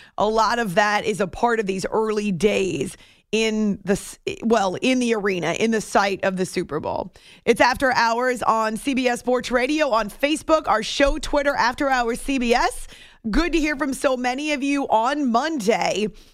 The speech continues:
as we continue through the early stages of Super Bowl week. We've promised you a video, a unique, new, creative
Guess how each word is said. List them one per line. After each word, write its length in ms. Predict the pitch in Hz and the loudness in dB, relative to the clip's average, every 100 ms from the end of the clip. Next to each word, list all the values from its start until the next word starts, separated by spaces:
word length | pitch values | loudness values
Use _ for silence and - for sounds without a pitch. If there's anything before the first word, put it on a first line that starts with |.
| _ | _
as 280 | - 233 226 | 0 0 0
we 240 | 233 277 240 | -2 -2 -2
continue 840 | 262 233 - 320 349 339 254 247 | -2 -2 -4 -4 -2 0 -2 -2
through 680 | - 240 285 302 247 240 233 | -6 -4 0 2 2 0 -2
the 180 | 220 | -2
early 280 | - 320 392 | 0 0 -2
stages 440 | 392 247 226 208 202 | -2 -2 0 -2 -2
of 160 | 208 | -4
Super 300 | - 247 220 | -4 -4 -2
Bowl 320 | 202 208 196 | 0 0 0
week. 320 | 190 226 247 - - - - | -4 -4 -6 -8 -20 -10 -2
We've 220 | 269 247 | -2 -2
promised 560 | - 285 320 330 - | 0 0 2 -2 -4
you 240 | 269 277 262 | -2 0 0
a 140 | 233 214 | -2 0
video, 760 | 180 254 330 359 359 359 392 - _ _ | 0 0 2 2 0 0 -4 -10 _ _
a 80 | 220 | -2
unique, 600 | 226 233 240 294 359 - _ _ | 0 0 0 0 -2 -6 _ _
new, 680 | 208 247 294 294 302 302 285 - _ _ | -4 0 0 0 0 0 -2 -4 _ _
creative 840 | - 294 269 254 277 330 349 359 | -2 0 2 2 0 0 0 -2